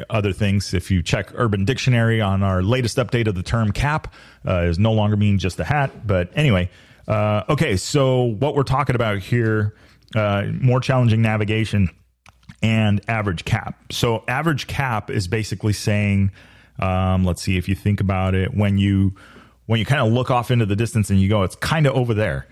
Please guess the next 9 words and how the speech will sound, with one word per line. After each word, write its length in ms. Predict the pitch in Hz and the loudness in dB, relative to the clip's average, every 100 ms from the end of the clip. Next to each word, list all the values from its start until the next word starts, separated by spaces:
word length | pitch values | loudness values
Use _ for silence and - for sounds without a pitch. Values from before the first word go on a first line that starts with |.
| - - - - - | -20 -20 -20 -20 -6
and 480 | 101 101 101 98 92 | -2 0 0 0 0
you're 120 | 95 | 0
trying 300 | - 135 123 | 0 -2 -2
to 40 | |
tell 320 | 95 - 131 | -2 -2 -2
somebody, 840 | 120 113 101 95 95 92 90 - - | 0 0 2 2 0 0 -2 -4 -10
"Kinda 400 | - 131 123 117 113 | -4 -2 0 0 0
over 260 | 110 98 | -2 0
there" 440 | 92 98 69 69 | 0 0 -4 -6